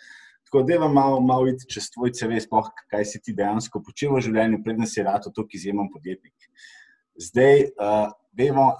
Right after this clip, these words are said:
da si, kakor si mi opisal, večino svojega osnovnošolskega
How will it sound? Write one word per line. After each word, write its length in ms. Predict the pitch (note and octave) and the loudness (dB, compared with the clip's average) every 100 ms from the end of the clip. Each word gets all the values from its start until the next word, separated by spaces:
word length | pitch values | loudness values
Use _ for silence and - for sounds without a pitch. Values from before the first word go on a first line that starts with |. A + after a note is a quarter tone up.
| G#2 | -6
da 80 | A2 | -8
si, 380 | - A2+ A2 - | -4 -2 -2 -6
kakor 240 | - B2 B2 | -10 -8 -4
si 120 | A#2 | -2
mi 120 | G#2+ | -2
opisal, 400 | - C3 B2+ A#2 | 0 -2 -2 -4
večino 400 | G2 - B2 A2+ | -4 -2 -2 -2
svojega 640 | - G2+ G#2+ A2+ A2 G2+ F#2 | -2 -2 -2 0 0 0 -6
osnovnošolskega 720 | F#2 A2 G2+ - A#2+ A#2+ G2+ | -8 -6 -6 -4 -4 -4 -8